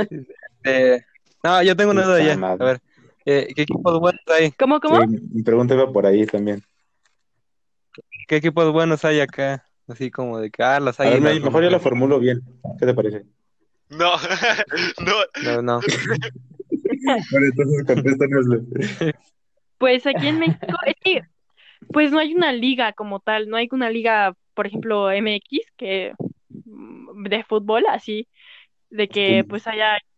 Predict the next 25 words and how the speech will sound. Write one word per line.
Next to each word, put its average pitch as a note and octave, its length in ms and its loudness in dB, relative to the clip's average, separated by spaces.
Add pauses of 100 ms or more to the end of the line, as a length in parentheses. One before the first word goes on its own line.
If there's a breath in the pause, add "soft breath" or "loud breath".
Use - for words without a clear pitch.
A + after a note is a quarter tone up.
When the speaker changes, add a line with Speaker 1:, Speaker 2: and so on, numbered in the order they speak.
(220)
Speaker 3:
e-, A3 160 -4
equipo G#3+ 440 -2
por G3 180 -4
todos G#3 280 -2
esta-, - 220 -16 (120)
los G3+ 220 -4
estados, G#3+ 420 -4
¿no? G#3+ 180 -6 (320 soft breath)
Más B3 180 0
bien C4+ 140 2
es C4+ 140 -2
una, B3+ 200 -4
o A#3 100 -6
sea, A3 240 0
los A3+ 160 -2
equipos B3 320 -10
que A#3 120 -2
hay A3 160 0
son A3+ 360 -8
los A3 220 -8
equipos G#3+ 300 -16
que G#3+ 100 -6
hay G#3 60 -6
por G3+ 240 -10
pista. F#3 440 -10